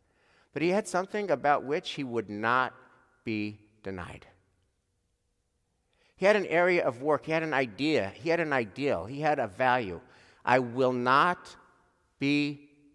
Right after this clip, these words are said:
denied." Delayed, maybe for forty years, but not denied. Thirty years,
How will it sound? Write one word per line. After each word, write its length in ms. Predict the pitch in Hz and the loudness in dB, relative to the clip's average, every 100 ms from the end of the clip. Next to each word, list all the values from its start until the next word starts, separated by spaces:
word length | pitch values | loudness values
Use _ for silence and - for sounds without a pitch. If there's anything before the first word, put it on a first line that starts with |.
| _ | _
denied." 480 | 123 123 107 107 - - _ _ _ _ _ _ _ | -6 -4 -4 -6 -16 -20 _ _ _ _ _ _ _
Delayed, 540 | 117 110 113 160 175 175 - _ _ _ _ _ _ _ _ _ | -6 0 0 0 -2 -8 -20 _ _ _ _ _ _ _ _ _
maybe 260 | 107 120 120 | -4 -2 -4
for 160 | 104 | -10
forty 320 | - 113 107 | -6 -4 -4
years, 560 | 101 117 143 147 - - _ _ _ _ _ _ _ _ _ _ _ - | -6 -8 -10 -12 -18 -20 _ _ _ _ _ _ _ _ _ _ _ -8
but 100 | 117 | 0
not 240 | 127 143 | 2 2
denied. 580 | 160 160 170 139 135 135 - _ - - _ _ _ _ _ _ | 0 0 0 0 -2 -6 -18 _ -20 -20 _ _ _ _ _ _
Thirty 400 | - 147 147 151 | 0 2 2 -2
years, 640 | 151 110 87 85 - | -2 -2 -4 -14 -20